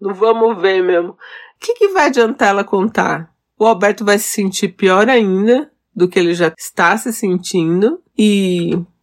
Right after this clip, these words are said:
sei lá, pode desdobrar aí pra um final realmente desse casamento, né? Mas, por outro lado, se a Mara já tá com isso de não tá aguentando não contar,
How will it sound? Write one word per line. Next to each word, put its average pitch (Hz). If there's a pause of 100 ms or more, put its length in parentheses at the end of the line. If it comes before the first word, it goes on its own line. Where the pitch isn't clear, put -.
(120)
sei 403 (100)
lá, 247 (180)
pode 180
desdobrar 180
aí 185
pra 190
um 175
final 180
realmente 175 (160)
desse 170
casamento, 208 (220)
né? 185 (140)
Mas, 277
por 233
outro 208
lado, 175 (140)
se -
a 285
Mara 208
já 202
tá 208
com 214
isso 190
de 170
não 170
tá 185
aguentando 175
não 170
contar, 190